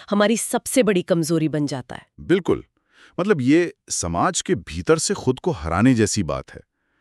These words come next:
Speaker 2: तो अगर ये समस्या है, तो सत्संकल्प भविष्य के लिए क्या रास्ता दिखाता है? मैंने सुना है कि इसमें कुछ बहुत, अ,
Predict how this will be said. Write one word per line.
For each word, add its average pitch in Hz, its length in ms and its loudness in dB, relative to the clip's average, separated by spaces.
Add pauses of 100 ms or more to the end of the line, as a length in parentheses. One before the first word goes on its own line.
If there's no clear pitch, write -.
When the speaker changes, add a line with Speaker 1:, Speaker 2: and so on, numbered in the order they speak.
(320)
Speaker 2:
तो - 220 -4
अगर 156 240 2
ये 147 200 4
समस्या 95 560 0
है, 98 360 -2 (400)
तो 214 80 -2
सत्संकल्प - 680 -2
भविष्य 117 420 -2
के 180 80 -4
लिए 175 120 0
क्या 131 220 0
रास्ता 113 300 0
दिखाता 71 380 -8
है? - 160 -18 (500)
मैंने 127 180 6
सुना 143 200 2
है 180 80 -2
कि 165 100 -6
इसमें 151 220 -4
कुछ - 260 -4
बहुत, 101 240 -4
अ, - 140 -16